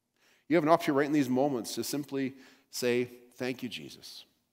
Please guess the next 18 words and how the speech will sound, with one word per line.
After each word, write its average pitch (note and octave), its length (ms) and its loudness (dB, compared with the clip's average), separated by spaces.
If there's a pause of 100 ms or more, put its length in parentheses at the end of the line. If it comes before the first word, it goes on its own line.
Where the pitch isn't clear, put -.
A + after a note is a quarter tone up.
(1300)
for G2 120 -12
paying C3 360 -4
the A2+ 60 -8
price - 680 -10 (680)
on F2+ 60 -16
the F#2+ 80 -12
cross F2+ 440 -10
that F2 120 -12
I D2+ 100 -6
could C#2+ 180 -18
not. - 340 -20 (1700)
I F2+ 100 -6
acknowledge, A2 420 -4
Lord, A2 260 -6
that F2+ 120 -10
I D#2+ 100 -8
need G#2 320 -12
you, A#2 180 -14